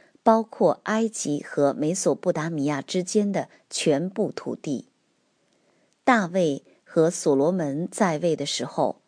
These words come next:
以色列扩展到这个疆界。“不可和他们并他们的神立约，他们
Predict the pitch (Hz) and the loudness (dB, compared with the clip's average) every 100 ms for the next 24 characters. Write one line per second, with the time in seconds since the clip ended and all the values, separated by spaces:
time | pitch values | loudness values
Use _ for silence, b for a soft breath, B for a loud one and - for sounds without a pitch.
0 | _ _ _ _ _ 165 165 - 226 202 | _ _ _ _ _ -2 2 2 4 2
1 | 165 - _ - 226 165 160 113 160 135 | 0 -2 _ 0 0 0 -4 -4 -2 -2
2 | - - 160 160 - 156 139 143 147 - | -2 -2 -2 -2 -6 -6 -6 -2 -2 -2
3 | _ _ _ _ _ _ _ _ _ _ | _ _ _ _ _ _ _ _ _ _
4 | _ _ _ 339 _ 359 349 _ _ _ | _ _ _ _ _ _ _ _ _ _
5 | _ _ _ _ _ _ - 339 220 - | _ _ _ _ _ _ 4 6 6 4
6 | 190 165 160 - 185 202 - 254 233 185 | 6 8 6 4 6 6 4 4 6 4
7 | 160 143 _ 254 202 180 - 254 240 185 | 2 -4 _ 6 6 2 2 4 4 4
8 | 165 - - 175 185 254 262 196 165 202 | 4 2 4 6 6 6 4 4 4 6
9 | 196 190 - _ _ _ _ _ _ _ | 8 8 2 _ _ _ _ _ _ _
10 | _ _ _ _ - - 220 202 170 - | _ _ _ _ 0 4 6 6 4 2